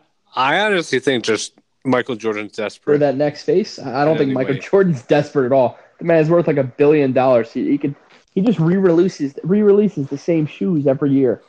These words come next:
Speaker 2: and just makes a million, billion, jillion dollars.
Speaker 1: Yeah, why would he invest
Speaker 2: No,
Speaker 1: that
Speaker 2: I don't know.
Speaker 1: back
Speaker 2: He's
Speaker 1: into
Speaker 2: a
Speaker 1: the
Speaker 2: cheap
Speaker 1: team?
Speaker 2: owner. He's a shitty owner. I can't, I can't help you with that. But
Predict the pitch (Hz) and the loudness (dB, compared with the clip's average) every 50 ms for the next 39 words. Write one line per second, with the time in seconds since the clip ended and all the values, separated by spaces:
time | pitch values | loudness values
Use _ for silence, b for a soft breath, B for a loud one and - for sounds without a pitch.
0 | _ - 131 131 135 131 - - 135 131 131 - 139 131 135 131 - _ - 135 | _ -6 -6 -4 -4 -6 -4 -2 -2 -2 -2 -2 -4 -4 -4 -6 -8 _ -10 -6
1 | 143 147 147 147 151 147 143 139 135 139 139 139 139 131 127 131 - 131 127 123 | -4 -2 -2 -2 0 0 -2 -2 -2 -2 -2 -2 -2 -4 -6 -6 -8 -8 -8 -8
2 | 113 107 101 82 69 69 69 - _ _ _ _ _ _ _ _ _ _ _ _ | -8 -8 -10 -10 -10 -12 -14 -16 _ _ _ _ _ _ _ _ _ _ _ _
3 | _ _ _ _ _ _ _ _ _ _ _ _ _ _ _ _ _ _ _ _ | _ _ _ _ _ _ _ _ _ _ _ _ _ _ _ _ _ _ _ _
4 | _ _ _ _ _ _ _ _ - 123 127 123 113 117 123 131 127 120 120 120 | _ _ _ _ _ _ _ _ -14 -10 -8 -8 -6 -6 -6 -8 -8 -10 -12 -12
5 | 117 113 110 107 101 110 110 107 - 117 113 98 90 87 120 120 104 98 104 123 | -12 -12 -12 -14 -14 -14 -14 -12 -8 -6 -6 -6 -4 -4 -4 -4 -4 -4 -4 -2
6 | 139 135 135 139 131 _ - 143 127 123 123 123 127 123 120 117 120 123 - _ | -2 -2 -4 -6 -8 _ -4 -4 -2 -2 -4 -4 -2 -2 -4 -4 -6 -8 -8 _
7 | 131 117 107 95 95 101 92 90 92 95 - _ - 120 98 76 71 107 120 _ | -4 -4 -4 -4 -6 -8 -8 -8 -8 -8 -10 _ -12 -12 -12 -10 -14 -14 -14 _
8 | 147 131 131 101 - _ 95 87 78 _ 85 82 69 - - 180 _ - 92 - | -12 -10 -10 -10 -10 _ -10 -10 -10 _ -10 -10 -10 -12 -18 -20 _ -16 -16 -16